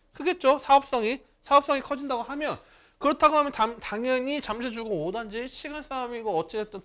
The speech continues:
돈이 뭐 자금이나 아니면 향후에 뭐 그런 부담금이 있을 수 있긴 하겠지만 앞으로 시간적으로 봤을 때는 오십 층이 들어온다고 하면 상당히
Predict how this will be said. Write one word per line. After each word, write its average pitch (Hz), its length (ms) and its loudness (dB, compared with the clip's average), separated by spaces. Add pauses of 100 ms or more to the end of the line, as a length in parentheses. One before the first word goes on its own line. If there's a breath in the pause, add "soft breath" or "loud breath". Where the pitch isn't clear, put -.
돈이 214 600 -4
뭐 175 100 -10
자금이나 196 840 -6 (200 soft breath)
아니면 175 320 -8
향후에 240 260 -6
뭐 170 140 -8
그런 185 220 -10
부담금이 185 520 -2
있을 156 200 -6
수 165 80 -8
있긴 180 240 -4
하겠지만 180 720 0 (540 loud breath)
앞으로 247 680 2
시간적으로 269 600 4
봤을 147 280 0
때는 208 160 -4
오십 151 320 -6
층이 214 380 -4
들어온다고 160 500 -4
하면 180 220 -8
상당히 302 840 -2